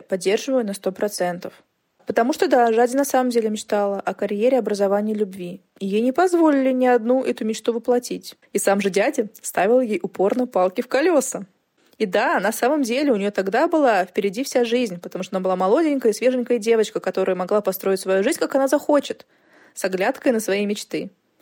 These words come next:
И собственный дядя ей эту жизнь и поломал. Так что Али все правильно сказал. Справедливо. Он еще умудрился ей все это в упрек выставить. <laughs> В своей речи. Ну, покричал он, благословил ее и ушел, а Жади осталась одна рыдать.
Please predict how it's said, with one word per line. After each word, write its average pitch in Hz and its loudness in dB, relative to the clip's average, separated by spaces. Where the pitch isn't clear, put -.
И 202 -4
собственный 190 0
дядя 190 -2
ей 180 0
эту 254 2
жизнь 190 0
и - 0
поломал. 170 -4
Так 208 -2
что - -2
Али 202 0
все - -2
правильно 170 -4
сказал. 170 -12
Справедливо. 202 -4
Он 247 4
еще 285 2
умудрился 277 2
ей 254 -2
все - -4
это 311 0
в 254 2
упрек 277 0
выставить. 208 -4
<laughs> - -20
В - -8
своей 240 0
речи. 247 -2
Ну, 233 -2
покричал 269 -2
он, 311 -2
благословил 240 -2
ее 262 -2
и 247 -4
ушел, 202 -6
а 208 -6
Жади 254 0
осталась 240 -4
одна 202 -6
рыдать. 185 -6